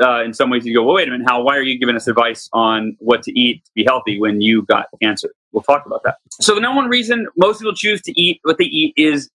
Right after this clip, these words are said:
taste. We go to the menu, we look at what cleanse is gonna meet my needs of my palate right now. That's what I'm gonna order, right? Regardless of what it does to our energy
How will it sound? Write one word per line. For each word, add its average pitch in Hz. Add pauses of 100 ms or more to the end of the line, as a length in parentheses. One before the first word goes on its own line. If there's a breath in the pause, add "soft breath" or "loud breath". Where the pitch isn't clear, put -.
taste. 120
We 127
go 143
to 175
the 185
menu, 160
we 143
look 143
at -
what 147 (180)
cleanse 185
is -
gonna 156
meet 156
my 151
needs 165
of 156
my 131 (140)
palate 180
right 135
now. 120 (280)
That's 151
what 180
I'm 165
gonna 160
order, 123
right? 131
Regardless 151
of 143
what 147
it 135
does 135 (280)
to 156
our 123
energy 185